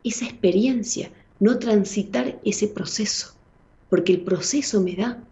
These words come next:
justamente miedo a ese,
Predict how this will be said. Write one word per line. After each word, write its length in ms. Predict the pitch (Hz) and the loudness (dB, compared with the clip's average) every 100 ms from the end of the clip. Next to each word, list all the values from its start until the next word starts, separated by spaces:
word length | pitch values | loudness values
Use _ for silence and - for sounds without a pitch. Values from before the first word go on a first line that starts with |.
| _ | _
justamente 640 | 254 247 - 208 220 214 208 | -6 -4 0 2 0 0 0
miedo 380 | 190 240 240 - - _ _ _ _ _ _ _ _ _ _ _ _ | 4 2 0 -6 -16 _ _ _ _ _ _ _ _ _ _ _ _
a 140 | - | 2
ese, 540 | 233 240 - 196 - | 4 4 2 0 0